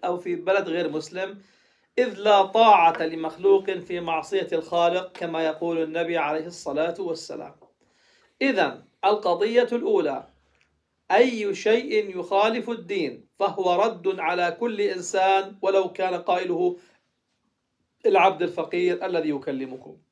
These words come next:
هذه قضية منتهية، فضلًا عن كونها جاءت في بلد غير مسلم، يعني كان تجبر المرأة على خلع الحجاب، لا يجوز لها أن تخلع الحجاب،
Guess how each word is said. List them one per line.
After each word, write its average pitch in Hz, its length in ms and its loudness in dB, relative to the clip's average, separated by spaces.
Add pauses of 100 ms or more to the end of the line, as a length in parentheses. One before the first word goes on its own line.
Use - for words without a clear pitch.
(140)
هذه 165 220 0
قضية 180 580 0 (160)
منتهية، 143 580 -6 (1900)
فضلًا 208 460 6
عن 190 160 2
كونها 190 420 2
جاءت 180 340 0
في 170 180 -4
بلد 170 260 0
غير 165 240 -2
مسلم، 180 520 -8 (760)
يعني 196 300 4
كان 196 280 2
تجبر 175 400 0
المرأة 190 300 4
على 190 260 4
خلع 214 220 0
الحجاب، 220 640 0 (200)
لا 147 200 0
يجوز 175 260 -4
لها 190 200 4
أن 190 100 -6
تخلع 185 280 -4
الحجاب، 214 580 0